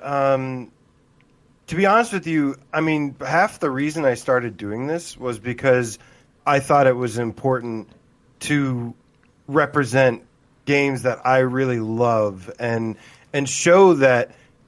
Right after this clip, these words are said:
you know, show a lot of these developers of these games I love that, like, how much I appreciate it, and show that there's a community that appreciates it.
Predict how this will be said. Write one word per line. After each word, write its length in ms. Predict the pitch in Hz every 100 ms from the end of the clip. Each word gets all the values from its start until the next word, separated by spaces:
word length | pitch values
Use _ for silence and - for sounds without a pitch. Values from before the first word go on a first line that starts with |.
| _
you 120 | 147
know, 320 | 143 120 113 -
show 280 | - 160 165
a 20 |
lot 200 | 151 143
of 60 |
these 140 | 131 110
developers 580 | 113 131 151 139 120 110
of 120 | 104
these 160 | 117
games 320 | 101 127 120 120
I 80 |
love 320 | 117 113 117 110
that, 260 | 120 -
like, 280 | 120 123 113
how 120 | 135
much 240 | 135 127 131
I 120 | 120
appreciate 640 | 101 - 180 - 120 110
it, 160 | 104 - _ _ _
and 320 | 135 135 131 127
show 220 | 143 135
that 140 | 123
there's 180 | 127 110
a 40 |
community 540 | 95 135 156 180 143 110
that 240 | 110 107
appreciates 600 | 101 113 98 113 107 98
it. 180 | 110